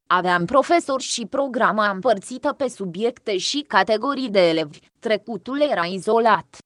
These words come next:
școlile erau concepute pentru a izola elevii în interior de restul lumii din afară. Viitorul trebuie integrat.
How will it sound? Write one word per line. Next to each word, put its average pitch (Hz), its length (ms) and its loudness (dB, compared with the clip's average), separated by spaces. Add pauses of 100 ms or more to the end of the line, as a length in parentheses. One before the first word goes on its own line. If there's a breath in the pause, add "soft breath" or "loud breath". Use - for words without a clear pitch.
(100)
școlile 277 680 -2
erau 190 360 2
concepute 190 680 -6
pentru 160 340 -8
a 190 80 2
izola 185 520 4
elevii 214 440 2
în 202 140 -6
interior 196 720 -2
de 196 180 4
restul 226 600 -2
lumii 208 260 -4
din 180 180 -4
afară. 165 500 2 (640)
Viitorul 214 560 -2
trebuie 220 420 -2
integrat. 196 760 -2